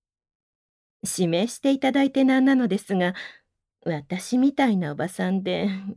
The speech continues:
よかったんですか？若くて可愛らしい政務官が他にたくさんいましたでしょうに。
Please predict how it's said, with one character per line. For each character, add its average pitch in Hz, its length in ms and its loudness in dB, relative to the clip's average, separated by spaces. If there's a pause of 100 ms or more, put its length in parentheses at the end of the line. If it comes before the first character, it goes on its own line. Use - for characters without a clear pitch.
よ - 200 -4
か 302 140 2
っ 311 100 -4
た 233 160 2
ん 196 40 2
で 185 120 -2
す - 120 -14
か？ 170 200 -8 (1080)
若 190 320 0
く - 80 -14
て 170 120 0
可 160 180 0
愛 180 200 2
ら 196 100 2
し 208 200 0
い - 20 0
政 214 280 0
務 220 100 2
官 185 200 2
が 175 140 -2 (260)
他 196 300 4
に 240 160 2
た 208 120 -6
く - 120 -12
さ 226 240 0
ん 254 100 2
い 254 60 0
ま 262 180 0
し - 100 -12
た 415 120 -6
で 359 140 -2
し - 200 -8
ょ 294 120 -2
う 285 40 0
に。 254 460 -2